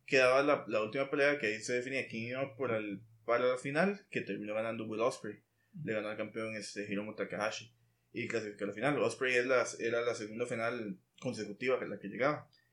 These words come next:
Del otro lado teníamos a Kushida, que había pe-, empezado perdiendo las primeras tres peleas y venía de una,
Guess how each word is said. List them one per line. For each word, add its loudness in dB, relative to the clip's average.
Del 6
otro 6
lado 8
teníamos -4
a 0
Kushida, 2
que -2
había 0
pe-, 2
empezado 0
perdiendo -4
las -4
primeras -6
tres -2
peleas 2
y -4
venía 0
de 2
una, 4